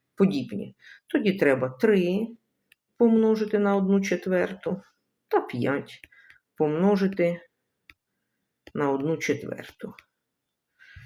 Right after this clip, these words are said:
І це дуже легко. Нуль цілих сімдесят п'ять сотих, одиниця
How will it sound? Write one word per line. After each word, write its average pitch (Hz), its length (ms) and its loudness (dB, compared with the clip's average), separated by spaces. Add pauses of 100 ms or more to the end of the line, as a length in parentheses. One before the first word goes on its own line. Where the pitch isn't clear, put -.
(100)
І 208 160 -2
це - 140 -2
дуже 131 300 -2
легко. - 540 -10 (1300)
Нуль 147 260 -2
цілих 120 420 -6
сімдесят 120 640 -6
п'ять - 260 -10
сотих, 247 680 -2 (500)
одиниця 202 1000 0